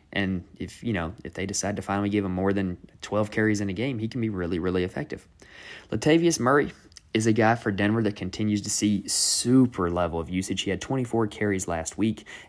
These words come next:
and he's just a guy that, hey, if you, if you <laughs> give somebody the ball twenty-four times, they should have a decent fantasy day, right? So I think Latavius Murray is worth a shot in daily and season long for that specific reason.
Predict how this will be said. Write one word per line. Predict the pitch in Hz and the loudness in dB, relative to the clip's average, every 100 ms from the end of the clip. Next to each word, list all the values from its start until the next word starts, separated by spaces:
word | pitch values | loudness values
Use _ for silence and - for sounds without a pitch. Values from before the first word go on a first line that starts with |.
| - | -6
and | 92 92 87 | -2 -2 0
he's | 104 101 | -2 2
just | 110 - | 0 0
a | |
guy | 104 98 92 | 0 0 0
that, | 90 92 - - | 0 -2 -4 -12
hey, | - 98 80 | -8 -6 -6
if | - - | -10 -12
you, | - - - - | -12 -14 -20 -10
if | 107 113 | -6 -2
you | |
<laughs> | 113 | 0
give | 120 127 | 0 2
somebody | 139 120 | 4 4
the | 110 | 4
ball | 104 101 | 4 4
twenty-four | 110 104 101 98 | 2 2 2 0
times, | 90 95 87 | 0 -4 -4
they | 85 | -4
should | 90 - 107 | -2 0 0
have | 95 90 | 0 0
a | |
decent | 90 90 80 | -2 -4 -6
fantasy | 80 80 - - | -10 -12 -12 -14
day, | - 55 | -12 -8
right? | 80 92 - - - | -4 -4 -6 -18 -14
So | - 98 | 0 0
I | |
think | 98 113 | 2 2
Latavius | 98 98 107 101 92 | 0 2 2 2 2
Murray | 95 92 90 | 2 2 2
is | 85 | -2
worth | 90 90 87 | -2 -2 -2
a | |
shot | - 85 80 | -4 -4 -4
in | - 85 | -6 -6
daily | 82 92 98 - | -2 2 2 0
and | 110 139 | 0 -2
season | 117 101 92 | 0 -2 -2
long | 90 87 - - - | -4 -6 -8 -18 -20
for | - 101 95 | -2 0 0
that | 82 - | -2 -6
specific | - - - 73 73 | -6 -8 -6 -6 -6
reason. | - - | -8 -8